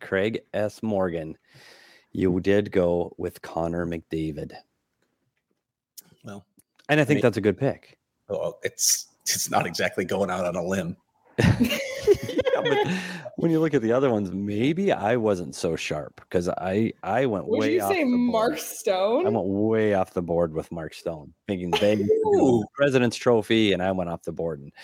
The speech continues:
Speaker 1: boy, did I go way off the board! Right now, if you wanna do it right now, and we talk about who the guy is now, I'm going to Florida and Jonathan Huberdeau. I, I think he, he's the leading scorer on the best team in hockey right now. Um, uh,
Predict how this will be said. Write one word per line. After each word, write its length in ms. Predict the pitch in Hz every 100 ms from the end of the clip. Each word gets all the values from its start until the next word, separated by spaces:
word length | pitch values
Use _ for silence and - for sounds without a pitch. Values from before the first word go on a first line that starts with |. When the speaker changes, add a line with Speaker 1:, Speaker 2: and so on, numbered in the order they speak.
| - - - _
Speaker 1:
boy, 240 | - 85 80
did 140 | 78
I 300 | 78 73 67 -
go 140 | 76
way 680 | 69 73 78 73 73 73 73
off 180 | 65 -
the 60 |
board! 220 | 80 80 98
Right 160 | 135
now, 460 | 120 110 160 262 320 _
if 140 | - 98
you 100 | 107
wanna 160 | 110
do 120 | 107 110
it 40 |
right 240 | 101 104
now, 260 | 87 98 143
and 120 | 143
we 100 | 104
talk 240 | 98 104 -
about 180 | 92
who 220 | 85 110 104
the 100 | 90
guy 220 | 90 90
is 200 | 85 82
now, 360 | 87 107 143 - - -
I'm 180 | 90 120
going 180 | 117 95
to 80 | 80
Florida 300 | - 92 87
and 100 | 82
Jonathan 320 | 87 87 85
Huberdeau. 380 | 90 90 80 76 - - - -
I, 120 | 101 90 98
I 60 |
think 360 | 104 98 90 -
he, 220 | 90 95 85
he's 320 | 90 98 90
the 200 | 90 90
leading 640 | 90 113 123 131 117 110 -
scorer 580 | - - 117 113 117 120 -
on 160 | 95
the 100 | 87
best 300 | 82 104 107
team 140 | - 101
in 80 | 87
hockey 340 | 92 95 98
right 220 | 92 90
now. 400 | 90 90 87 87 _
Um, 480 | - 82 80 76 78 - _ _ _ _ _ _ _ _ _ _ _ _ -
uh, 300 | 147 87 120